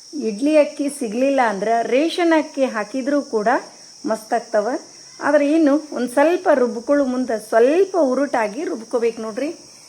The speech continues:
ಇವು ಏನವಲ್ಲ, ಇದಕ್ಕೆ ಅದಕ್ಕೆ ಏನು ಡಿಫ್ರೆನ್ಸ್ ಅಂತಂದ್ರೆ, ಇವನ್ನ ಎಷ್ಟು ಸಣ್ಣ ಮಾಡಿದ್ರೂ ಇವು ರವೆಯಾಗಿನೇ ಇರ್ತಾವ್ರಿ. ಸ್ವಲ್ಪ ಸ್ವಲ್ಪ ರವೆಯಾಗಿ ಉರುಟಾಗೇ ಇರ್ತಾವ. ಆದ್ರೆ ಅದೇ ನಾವು ರೇಷನ್ ಅಕ್ಕಿ ಹಾಕಿದ್ರೆ, ಬಳೋ ತನಕ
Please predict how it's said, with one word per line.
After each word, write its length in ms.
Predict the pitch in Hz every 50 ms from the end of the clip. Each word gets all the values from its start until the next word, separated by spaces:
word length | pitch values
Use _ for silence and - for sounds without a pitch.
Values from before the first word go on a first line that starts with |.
| - - -
ಇವು 160 | 294 302 311
ಏನವಲ್ಲ, 460 | 320 311 311 302 311 302 302 311 285 254 247 277 320 - - - - - - - -
ಇದಕ್ಕೆ 300 | 240 226 302 294 - 320
ಅದಕ್ಕೆ 360 | 311 294 285 285 - 285 262
ಏನು 200 | 247 254 269 262
ಡಿಫ್ರೆನ್ಸ್ 480 | 269 254 214 - 240 247 247 240 - 226
ಅಂತಂದ್ರೆ, 680 | 208 202 - 208 180 175 165 180 185 202 226 262 302 - - - - - - - - - - - - - - - - - - - - - - - - 311
ಇವನ್ನ 320 | 277 294 302 302 294 294
ಎಷ್ಟು 640 | 294 262 - - 254 - - - - - - 370 381
ಸಣ್ಣ 340 | 370 - 339 311 302 302 311
ಮಾಡಿದ್ರೂ 480 | 311 302 302 285 285 302 269 285 320 359
ಇವು 260 | 359 330 302 285 294
ರವೆಯಾಗಿನೇ 640 | 269 240 220 214 269 277 285 277 233 240 269 277 311
ಇರ್ತಾವ್ರಿ. 480 | 320 294 226 - - 214 185 165 160 151 147 - - -
ಸ್ವಲ್ಪ 420 | - 226 226 240 262 285 277 - 311 285 285
ಸ್ವಲ್ಪ 280 | - 262 262 254 - 277 269
ರವೆಯಾಗಿ 480 | 233 220 208 233 240 240 220 208 226
ಉರುಟಾಗೇ 580 | 226 208 202 208 226 214 247 233 220 208 262 285
ಇರ್ತಾವ. 380 | 269 233 190 - 196 165 156 156 156 - - - - - - - -
ಆದ್ರೆ 720 | - 247 277 294 269 202 165 190 190 196 220 247 285 294 - - - - - - - -
ಅದೇ 280 | 220 233 220 285 311
ನಾವು 400 | 302 294 277 254 233 226 220 220
ರೇಷನ್ 440 | 214 220 226 247 233 - 320 330 330
ಅಕ್ಕಿ 280 | 320 311 - - 285 277
ಹಾಕಿದ್ರೆ, 560 | 269 254 220 - - 202 180 196 202 208 214
ಬಳೋ 440 | - - 208 208 226 247 262 302 311
ತನಕ 340 | 311 - 320 302 302 302